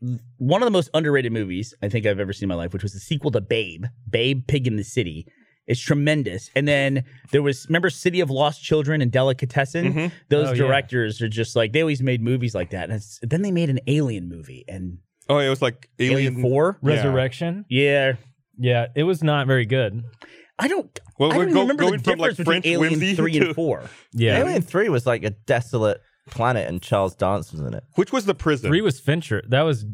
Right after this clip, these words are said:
Speaker 3: that was three.
Speaker 2: Okay.
Speaker 4: The one with the cow. The
Speaker 1: Three
Speaker 4: dog
Speaker 1: was,
Speaker 4: or
Speaker 1: what
Speaker 4: something.
Speaker 1: was four then?
Speaker 3: Four was Junot, or however you say his name, is the
Speaker 4: Four
Speaker 3: French
Speaker 4: was
Speaker 3: guy.
Speaker 1: Yeah.
Speaker 3: Yeah.
Speaker 4: the one where all the skin gets sucked out the window, right?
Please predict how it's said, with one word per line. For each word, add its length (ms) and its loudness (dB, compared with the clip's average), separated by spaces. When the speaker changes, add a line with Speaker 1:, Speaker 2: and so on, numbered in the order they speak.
Speaker 3:
that 140 2
was 220 0
three. 360 0
Speaker 2:
Okay. 340 -2
Speaker 4:
The 60 -2
one 100 0
with 80 -4
the 60 -6
cow. 320 -2
The 80 -8
Speaker 1:
Three 160 2
Speaker 4:
dog 100 2
Speaker 1:
was, 120 0
Speaker 4:
or 20 -4
Speaker 1:
what 80 -8
Speaker 4:
something. 160 2
Speaker 1:
was 140 0
four 280 0
then? 220 -8
Speaker 3:
Four 380 2
was 360 0
Junot, 480 0
or 140 -2
however 200 0
you 120 0
say 160 -2
his 100 0
name, 240 -2
is 100 -6
the 80 2
Speaker 4:
Four 120 4
Speaker 3:
French 160 2
Speaker 4:
was 40 -16
Speaker 3:
guy. 300 -8
Speaker 1:
Yeah. 400 2
Speaker 3:
Yeah. 280 -2
Speaker 4:
the 100 0
one 220 2
where 200 4
all 200 0
the 100 0
skin 380 -2
gets 180 -2
sucked 300 -6
out 140 0
the 60 -6
window, 320 -2
right? 240 -6